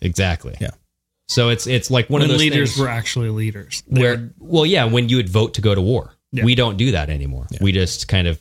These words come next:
Speaker 1: have an
Speaker 2: Well, you're
Speaker 1: executive
Speaker 2: supposed to.
Speaker 1: order or something.
Speaker 2: You're supposed to. You're supposed to get a
Speaker 1: Yeah,
Speaker 2: Senate
Speaker 1: absolutely.
Speaker 2: approval. Uh, but I, I, I'm still, like, I still just don't, again, again, I'm not trying, we, I don't think any of us were trying to make this about Ukraine again, but the, the bottom line is I don't get why people can come out and say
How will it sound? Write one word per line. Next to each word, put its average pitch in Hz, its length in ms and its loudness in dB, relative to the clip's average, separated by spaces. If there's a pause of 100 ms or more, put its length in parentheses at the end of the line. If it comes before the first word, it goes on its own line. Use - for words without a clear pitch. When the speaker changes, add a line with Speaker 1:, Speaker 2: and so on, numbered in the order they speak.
(140)
Speaker 1:
have 95 260 2
an 85 40 0
Speaker 2:
Well, 82 80 0 (160)
you're 135 60 2
Speaker 1:
executive 87 100 -2
Speaker 2:
supposed 117 400 0
to. 110 240 0
Speaker 1:
order 76 420 -2
or 85 80 -6
something. - 340 -8 (120)
Speaker 2:
You're 104 100 -2
supposed 98 380 -2
to. 82 220 -6
You're 98 100 -2
supposed 98 260 -2
to 104 80 -2
get 92 100 0
a - 40 0
Speaker 1:
Yeah, 87 40 -2
Speaker 2:
Senate 90 260 0
Speaker 1:
absolutely. 90 420 0
Speaker 2:
approval. - 140 -10 (640)
Uh, - 220 -6
but 139 180 -2
I, 143 260 0
I, 147 160 -2
I'm 135 80 0
still, 160 460 0
like, 120 320 0 (720)
I 117 120 4
still 147 320 0
just 120 180 -2
don't, 107 260 2
again, 110 360 0 (200)
again, 107 320 2
I'm 117 140 0
not 131 160 2
trying, 107 300 0
we, 120 160 -2
I 120 80 2
don't 117 100 2
think 107 140 0
any 104 80 2
of 95 80 0
us 92 120 0
were 98 60 0
trying 95 160 0
to 92 60 2
make 87 120 0
this 82 140 -2
about 85 260 -2
Ukraine 87 380 -4
again, 82 280 -4
but 131 180 0
the, 120 180 -2
the 123 160 -2
bottom 127 300 2
line 123 160 0
is 104 100 -4
I 107 120 2
don't 113 300 0
get 110 220 0
why 98 280 0
people 113 340 0
can 107 160 -2
come 113 160 0
out 107 60 0
and 95 80 -4
say 104 280 -2